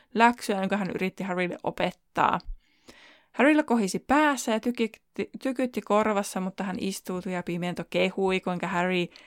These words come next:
jo hillitsi itsensä paremmin. Vitsi, mua ärsytti, kun mä luin tätä.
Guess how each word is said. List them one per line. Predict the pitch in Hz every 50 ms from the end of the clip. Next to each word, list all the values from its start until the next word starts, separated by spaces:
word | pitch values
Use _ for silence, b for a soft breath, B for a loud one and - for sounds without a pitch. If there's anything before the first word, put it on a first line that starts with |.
| b b b b b -
jo | 185 170
hillitsi | 185 175 202 240 247 240 226 233 - - 175 175 196
itsensä | 208 - - 220 185 - 170
paremmin. | - - 156 160 175 175 175 175 170 170 165 156 156 - - - - - 180 185 - - -
Vitsi, | 208 196 - - -
mua | 160 156 147
ärsytti, | 135 151 151 170 175 - - - -
kun | - - -
mä | - - - -
luin | - 165 147 156 170
tätä. | - - - - - - -